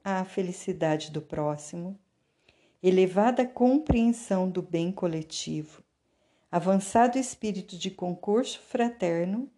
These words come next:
e de serena superioridade nos atritos com a opinião alheia. Para conseguir edificação dessa natureza,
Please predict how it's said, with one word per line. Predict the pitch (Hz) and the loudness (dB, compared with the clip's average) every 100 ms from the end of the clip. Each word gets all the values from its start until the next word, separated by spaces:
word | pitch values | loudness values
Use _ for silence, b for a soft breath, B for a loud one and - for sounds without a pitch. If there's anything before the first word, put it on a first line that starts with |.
| _ _ _ - | _ _ _ -8
e | 185 | -6
de | 196 | -4
serena | 196 - 185 190 233 262 | -4 4 4 6 4 4
superioridade | 254 - 285 - 254 233 220 220 202 151 143 143 - - _ _ _ - | 0 -2 -4 -2 -2 2 2 0 -2 -2 -2 -6 -12 -18 _ _ _ -8
nos | 170 170 | -4 0
atritos | 165 - 175 170 175 - 240 - | 0 0 -8 -8 -8 -8 -10 -10
com | - 190 190 196 - | -6 -2 -2 -4 -4
a | 170 | -4
opinião | 170 - 165 165 165 190 | -4 -6 -8 -4 -2 0
alheia. | 202 180 151 143 143 143 _ _ _ _ _ _ _ _ _ _ _ _ _ - | 0 0 -2 -4 -6 -8 _ _ _ _ _ _ _ _ _ _ _ _ _ 0
Para | 160 156 | 2 2
conseguir | 175 156 - 160 160 | 0 -4 -4 -4 -2
edificação | 156 151 156 - 160 151 - - 175 196 277 - | 0 -2 -8 -12 -10 -10 -10 -2 2 2 0 -2
dessa | 175 165 - | -4 -4 -4
natureza, | 160 156 156 156 151 156 156 190 202 | -4 -4 -4 -4 -2 -2 -4 -6 -8